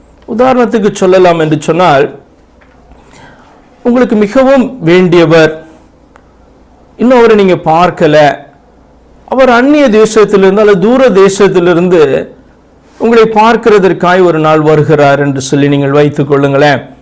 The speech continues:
அவர் மூலமாக தான் நீங்கள் ஆசீர்வதிக்கப்பட்டு இருக்கிறீர்கள். அவர் தான் உங்களுடைய படிப்பிற்கு, உங்களுடைய தேவைகளுக்கு எல்லாவற்றுக்கும், பார்த்தீங்கன்னா, பணத்தை அனுப்புகிறார், செலவு செய்கிறார்.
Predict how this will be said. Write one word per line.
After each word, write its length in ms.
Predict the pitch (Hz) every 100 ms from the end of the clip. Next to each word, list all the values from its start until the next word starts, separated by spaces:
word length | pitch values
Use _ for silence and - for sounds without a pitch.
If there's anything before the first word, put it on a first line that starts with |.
| _ _ _ - -
அவர் 260 | 147 156 156
மூலமாக 560 | 160 170 160 151 143
தான் 160 | 139 175
நீங்கள் 220 | 165 147
ஆசீர்வதிக்கப்பட்டு 920 | 143 151 160 143 139 135 135 143 135
இருக்கிறீர்கள். 760 | 143 135 143 143 135 143 - - - - _ _
அவர் 220 | 165 160
தான் 180 | 160 185
உங்களுடைய 420 | 170 156 147 139
படிப்பிற்கு, 680 | 143 147 147 147 143 127 147
உங்களுடைய 380 | 143 143 143 139
தேவைகளுக்கு 720 | 156 165 160 151 143 131 143
எல்லாவற்றுக்கும், 760 | 135 175 208 180 170 175 165 151
பார்த்தீங்கன்னா, 320 | 147 151 151
பணத்தை 440 | 143 143 139 143
அனுப்புகிறார், 640 | 135 139 131 139 143 139 131
செலவு 400 | - 143 147 139
செய்கிறார். 800 | 147 139 139 143 143 131 -